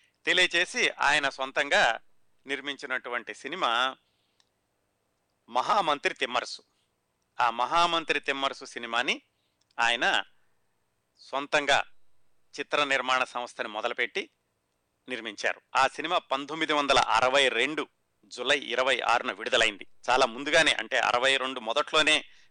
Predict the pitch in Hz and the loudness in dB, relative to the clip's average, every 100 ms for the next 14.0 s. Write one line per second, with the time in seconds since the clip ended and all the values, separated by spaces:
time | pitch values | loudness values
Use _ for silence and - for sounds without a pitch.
0 | - 131 127 127 135 135 123 123 123 156 | -2 -2 0 2 2 0 -2 -2 0 -2
1 | 139 147 131 123 120 170 - 135 143 139 | -4 -2 0 0 -2 -6 0 2 4 4
2 | 127 127 123 123 160 190 123 127 117 113 | 2 2 2 0 -2 -2 -4 -10 -10 -2
3 | 120 135 - 123 156 - _ _ _ _ | 0 -2 -4 -4 -4 -6 _ _ _ _
4 | _ _ - 135 143 151 147 123 117 131 | _ _ -6 -6 -4 -4 0 2 2 2
5 | 139 123 143 143 110 120 _ _ _ - | 0 -2 -4 -8 -10 -20 _ _ _ -10
6 | 135 143 143 156 110 117 110 98 95 - | -2 0 2 0 -2 0 0 0 -6 -20
7 | _ _ _ - 127 226 180 - _ _ | _ _ _ -4 -2 -2 -4 -8 _ _
8 | - 139 - 185 175 147 139 143 131 127 | -4 -4 -2 -2 -2 0 0 0 2 0
9 | - 127 156 165 - 135 135 165 147 143 | 0 -2 -2 -4 -6 -4 0 0 2 0
10 | 131 - 127 127 139 139 110 120 160 135 | -2 -6 -8 -6 -6 -6 -4 -2 -2 0
11 | 127 - 113 113 - _ _ _ _ _ | -2 -6 -8 -8 -8 _ _ _ _ _
12 | _ _ _ _ _ _ _ _ _ - | _ _ _ _ _ _ _ _ _ -4
13 | 131 202 208 202 196 175 131 - 139 - | 2 4 2 0 2 0 -2 -2 -2 0